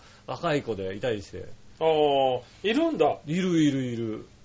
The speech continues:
Speaker 2: いるんだ、
Speaker 1: 若い世代のさ、
Speaker 2: そういう人。
Speaker 1: うん。
Speaker 2: うん。
Speaker 1: なんかテレビとか見ててもさ、占い師さんにさ、「いや、あのね、今年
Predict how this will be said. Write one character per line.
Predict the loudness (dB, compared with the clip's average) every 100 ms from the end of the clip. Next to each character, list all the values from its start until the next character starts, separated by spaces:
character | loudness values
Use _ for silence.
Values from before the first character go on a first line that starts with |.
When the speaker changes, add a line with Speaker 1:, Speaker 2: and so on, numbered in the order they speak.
| -20 -20 -8
Speaker 2:
い | -6
る | -4 -2
ん | 2
だ、 |
Speaker 1:
若 | 2 0 0 2
い | 2
世 | 0 0
代 | 2 2
の | 0 -10
さ、 | -8
Speaker 2:
そ |
う | -6 -6
い |
う |
人。 | -6 2 4 4 -2 -16 -12
Speaker 1:
う |
ん。 | -10 -8 -10 -8
Speaker 2:
う | -4
ん。 | -2 -4 -8 -14 -20 -20 -20 -20 -18
Speaker 1:
な | -16
ん |
か | -6
テ | -4
レ | -2
ビ |
と | -4
か | -8
見 | -8
て |
て | -10
も | -10
さ、 | -6 -6 -6 -14 -16 -2
占 | -2 0 -2
い | -4
師 |
さ | -8
ん | -12
に | -12
さ、 | -14 -14 -16 -20 -20 -20 -18 -20 -20 -10
「い |
や、 | -4 -4
あ | -4
の | -6 -6
ね、 | -6 -8 -10 -12
今 | -10
年 | -8 -8 -8